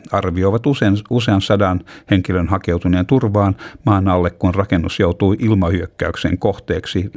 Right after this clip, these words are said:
viime viikolla. Ja Venäjä kieltää pommittaneensa teatterirakennusta tai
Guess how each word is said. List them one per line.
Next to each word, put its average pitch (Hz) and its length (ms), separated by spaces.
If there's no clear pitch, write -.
viime 90 260
viikolla. 92 440
Ja 98 140
Venäjä 120 360
kieltää 117 580
pommittaneensa 92 760
teatterirakennusta 92 1000
tai 98 380